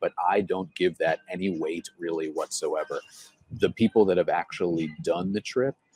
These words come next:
they've actually, like, put the miles on the bike. They've, you know, they've, they've gone and lived in another country. They've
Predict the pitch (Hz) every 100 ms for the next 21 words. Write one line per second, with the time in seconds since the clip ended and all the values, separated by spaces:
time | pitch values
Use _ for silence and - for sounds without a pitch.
0 | _ _ - 87 85 - 95 87 87 82
1 | 78 _ - 113 101 87 85 87 95 85
2 | 85 - 85 92 90 - - 87 82 -
3 | 90 85 85 85 82 - - _ 95 78
4 | - 85 95 92 85 87 92 - 87 87
5 | 87 85 90 87 - 90 87 82